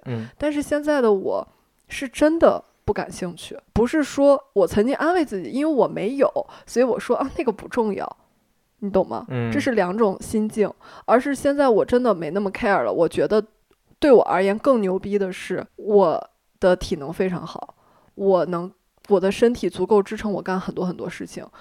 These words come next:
Speaker 2: 而且当我裸体照镜子的时候，我可以
Speaker 1: <laughs>
Speaker 2: 欣赏自己的身体。
Speaker 1: 嗯。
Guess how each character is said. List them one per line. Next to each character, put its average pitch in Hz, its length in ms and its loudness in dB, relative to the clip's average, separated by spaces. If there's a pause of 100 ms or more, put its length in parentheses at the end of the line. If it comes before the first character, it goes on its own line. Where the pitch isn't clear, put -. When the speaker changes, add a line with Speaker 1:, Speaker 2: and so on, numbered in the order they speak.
(160)
Speaker 2:
而 196 140 0
且 185 280 -2
当 214 240 0
我 156 280 0 (100)
裸 175 220 2
体 - 300 -8
照 214 220 0
镜 214 260 -2
子 139 60 -6
的 131 80 -4
时 - 120 -8
候， 165 100 -4
我 135 180 -4
可 180 260 -2
以 202 220 -2 (100)
Speaker 1:
<laughs> - 160 -20
Speaker 2:
欣 226 340 0
赏 185 220 -4
自 - 140 -8
己 165 60 -2
的 104 140 -8
身 185 300 -8
体。 - 340 -16
Speaker 1:
嗯。 113 380 -8